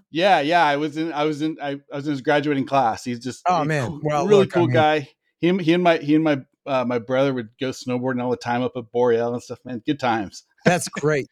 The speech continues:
Speaker 2: Listen, I mean, as you well know, but people might not, it's one of the all-time greatest skateboarders who ever lived. Right up there with
Speaker 1: Absolutely.
Speaker 2: Hawk and Hosoi and Danny Way and, I don't know,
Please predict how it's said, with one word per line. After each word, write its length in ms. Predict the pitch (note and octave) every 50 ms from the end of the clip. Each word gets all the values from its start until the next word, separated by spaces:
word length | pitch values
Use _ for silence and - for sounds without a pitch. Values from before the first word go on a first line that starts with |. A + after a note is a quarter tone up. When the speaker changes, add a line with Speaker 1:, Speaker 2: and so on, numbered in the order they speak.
| _
Speaker 2:
Listen, 400 | C#3 D3+ E3 - - D3+ C#3 C3
I 60 | B2+ B2
mean, 560 | B2 B2 B2 A#2+ A#2+ A#2+ A#2 G2+ F#2 - - _ _ -
as 260 | C3 C3 A#2+ A2 G2 B2
you 140 | C3 C3+
well 260 | B2+ C3 C3+ B2+ B2+ B2
know, 240 | B2 B2+ B2+ B2+
but 240 | B2 A2 A#2 G2+ F#2
people 240 | - C3+ B2+ A#2+ A#2+
might 220 | A#2+ A#2+ A#2 A#2
not, 200 | A#2 A#2+ G#2 F#2 - _ _ _ _ _ _ _
it's 120 | - -
one 140 | D3+ C#3+ C3
of 80 | B2+
the 60 | B2+ B2 -
all-time 580 | C#3 C#3 D3+ D3+ C#3 - - C#3+ C#3+ C3+ C3+
greatest 420 | A2+ C3+ C3+ C3 B2+ B2+ B2 - -
skateboarders 540 | C#3+ B2+ A#2 G2 C3+ C3 B2 B2 A#2+ - -
who 160 | A#2+ A2+ - _
ever 260 | B2+ C3 B2+ A#2 B2 B2
lived. 380 | A#2 A2+ G#2 G2 F#2+ F2+ - - _ _ _ -
Right 260 | C3 C#3+ D3 C#3+ C#3
up 160 | C3+ - -
there 240 | D3+ C#3+ C3+ C3+ C3+
with 180 | B2+ B2+ B2+ A2
Speaker 1:
Absolutely. 40 | G#2+
Speaker 2:
Hawk 420 | C#3+ C#3 C3+ C#3 C3+ C3 B2 -
and 140 | B2 B2 A#2
Hosoi 640 | C3 B2 - - - C3+ C3 C3 C3+ C3 B2+ A#2+ A2+
and 100 | A2+ G2+
Danny 280 | C#3 B2+ B2+ B2+ B2+
Way 580 | B2 B2+ C3 B2+ B2+ B2+ B2+ B2+ B2+ A#2+ - - -
and, 320 | A2+ A2 G#2+ G#2 G2 F2+ - _ _ _ _ _ _ _ _ _ _ -
I 80 | B2 B2+
don't 120 | B2+ B2+
know, 280 | B2+ B2+ A#2 G#2+ G2+